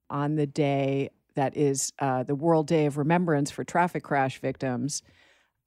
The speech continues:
Senator Elizabeth Warren of Massachusetts wrote the following tweet, or at least it was put out on her Twitter account.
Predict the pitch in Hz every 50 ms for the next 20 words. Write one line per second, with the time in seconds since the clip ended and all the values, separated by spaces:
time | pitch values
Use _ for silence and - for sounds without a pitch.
0 | - - - - 180 165 170 165 160 165 151 147 - 143 147 151 147 147 - 151
1 | 143 - 151 139 143 139 139 156 202 - - 147 135 147 139 135 135 - - -
2 | - - 165 156 - - 151 139 135 - - - - - - 139 147 143 143 135
3 | - - _ - 151 135 - 196 185 175 170 160 156 151 147 - - - 160 143
4 | 127 - _ 131 139 135 131 127 - 160 147 143 - - - 135 143 139 135 -
5 | - 175 156 147 139 135 135 131 127 135 139 135 156 139 139 131 - - - 165
6 | 156 151 143 135 127 - - 131 120 110 110 -